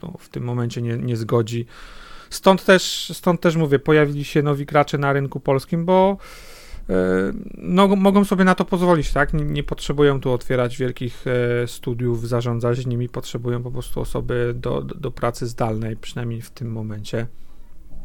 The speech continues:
No i, no, tak, tak się dzieje, nie? E, na pewno w najbliższym czasie się to nie zmieni.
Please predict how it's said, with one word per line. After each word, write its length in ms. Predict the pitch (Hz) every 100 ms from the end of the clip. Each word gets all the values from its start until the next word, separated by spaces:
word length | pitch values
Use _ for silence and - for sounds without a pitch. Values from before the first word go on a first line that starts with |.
| - - - - - -
No 160 | 208 220
i, 300 | 233 240 220 -
no, 120 | 233
tak, 360 | - 220 - -
tak 200 | 208 -
się 180 | - 190
dzieje, 460 | 214 175 127 110
nie? 280 | 107 120 131 - - - - - - - -
E, 640 | - - 127 120 120 117 117 - - - - - - - - - - - - -
na 160 | 120 117
pewno 320 | 120 120 117
w 100 | 117
najbliższym 460 | 113 113 117 117
czasie 280 | 117 117 -
się 120 | -
to 120 | - 117
nie 160 | 113
zmieni. 460 | 113 117 113 120